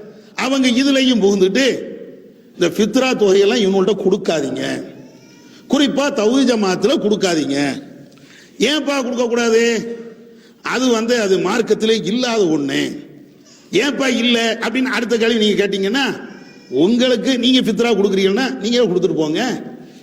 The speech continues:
அது எதுக்கு அந்த நிறுவனத்துல அல்லது அந்த அமைப்புல கொடுத்து நீங்க கொடுக்கணும்னு சொல்றீங்க? ரெண்டாவது,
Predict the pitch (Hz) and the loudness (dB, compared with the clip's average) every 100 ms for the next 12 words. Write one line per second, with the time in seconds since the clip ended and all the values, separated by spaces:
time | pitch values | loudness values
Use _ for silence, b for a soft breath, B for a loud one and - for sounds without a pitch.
0 | B 165 247 226 240 269 226 285 226 240 | B -2 2 2 2 0 0 0 0 0
1 | 226 196 226 233 214 202 240 233 240 226 | 2 2 2 0 0 0 0 0 -2 -2
2 | 214 196 214 196 185 202 208 302 254 - | -2 -2 0 0 0 0 0 0 0 0
3 | 247 240 220 220 214 208 220 220 233 233 | 0 2 2 2 2 2 2 0 0 -2
4 | 233 233 - - - B B B B 269 | -4 -8 -12 -20 -20 B B B B 0
5 | 277 254 269 | 0 0 0